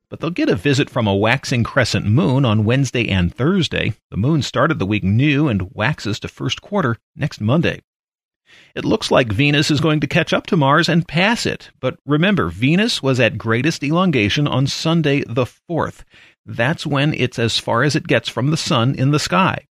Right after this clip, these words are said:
So you must understand, Venus will turn around soon. It doesn't look like it because the planet's still moving eastward or directly against the stars behind it.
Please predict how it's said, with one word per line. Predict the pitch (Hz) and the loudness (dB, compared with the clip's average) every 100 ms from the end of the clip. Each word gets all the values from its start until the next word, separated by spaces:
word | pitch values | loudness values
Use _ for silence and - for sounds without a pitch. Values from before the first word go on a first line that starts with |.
| _ | _
So | - | -4
you | 104 | -2
must | 110 - | -2 0
understand, | 143 143 - 170 123 78 92 | -2 0 -2 -2 0 -2 -4
Venus | 95 139 170 196 - | -2 0 0 -2 -4
will | 110 95 | -4 -4
turn | - - 156 | -8 -4 -2
around | 156 160 190 170 | 0 2 0 0
soon. | - 85 73 - _ _ _ - | -2 -4 -6 -14 _ _ _ -10
It | 123 | -2
doesn't | 151 170 | 0 0
look | 190 220 | 0 0
like | 147 98 120 | 2 2 0
it | 117 | -4
because | 123 113 | -6 -6
the | - | -8
planet's | - 147 123 - | -4 -2 -2 -4
still | 147 120 | -2 0
moving | 117 110 - - | 0 0 -4 -6
eastward | 151 156 110 92 113 _ - | -4 -4 -2 -2 -4 _ -10
or | 92 | -8
directly | 82 113 147 - 78 - _ _ _ - | -4 -2 -2 -2 -4 -6 _ _ _ -8
against | 95 92 - | -4 -6 -6
the | |
stars | - 131 90 85 | -8 -4 -2 -2
behind | 82 - 180 101 | -6 -4 -2 -2
it. | - | -6